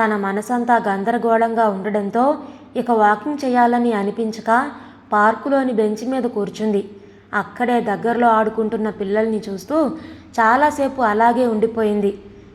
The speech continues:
"చెల్లెమ్మా, పడిపోతావు, జాగ్రత్త, చిన్నగా పరిగెత్తు"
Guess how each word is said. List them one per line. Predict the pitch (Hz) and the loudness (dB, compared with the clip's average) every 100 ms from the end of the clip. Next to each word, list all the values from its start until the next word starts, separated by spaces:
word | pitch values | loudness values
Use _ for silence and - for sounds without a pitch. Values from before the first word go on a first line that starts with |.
| - 220 | -10 -4
"చెల్లెమ్మా, | 208 240 262 277 226 180 - - - - | 0 0 0 0 0 -4 -12 -20 -14 0
పడిపోతావు, | 220 247 311 311 285 | 2 4 4 4 4
జాగ్రత్త, | 233 220 220 277 277 226 190 - - - - - | 4 4 4 0 2 2 2 -6 -18 -20 -18 -6
చిన్నగా | 254 302 339 | -2 2 4
పరిగెత్తు" | 330 254 247 269 262 208 - | 4 2 2 0 2 2 0